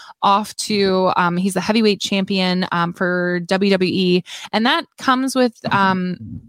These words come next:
a huge responsibility. Chris actually has been known in his career to be ex-, insanely mic shy. He does not ha-, he did not have, like, a good,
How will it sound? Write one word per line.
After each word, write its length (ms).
a 60
huge 400
responsibility. 580
Chris 320
actually 360
has 220
been 200
known 280
in 80
his 160
career 360
to 100
be 300
ex-, 320
insanely 560
mic 260
shy. 340
He 320
does 220
not 240
ha-, 260
he 160
did 140
not 180
have, 160
like, 140
a 60
good, 500